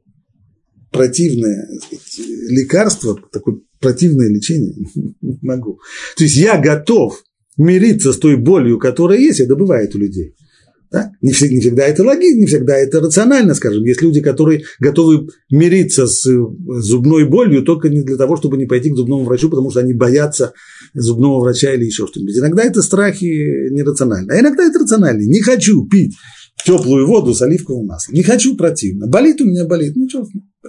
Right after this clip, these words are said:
То есть я готов взять на себя те результаты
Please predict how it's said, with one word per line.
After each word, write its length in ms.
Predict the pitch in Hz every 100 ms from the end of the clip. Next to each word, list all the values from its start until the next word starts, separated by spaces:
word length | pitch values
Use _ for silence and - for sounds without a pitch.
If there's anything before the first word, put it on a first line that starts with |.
| - _ _ _ _ -
То 60 | 208
есть 100 | -
я 240 | 247 240
готов 500 | 147 180 - 247 123
взять 380 | 139 240 180 -
на 140 | 175
себя 500 | 175 285 330 349 311 - _ _ _ -
те 460 | 285 294 190 - - _ -
результаты 840 | 170 190 254 - 320 294 247 262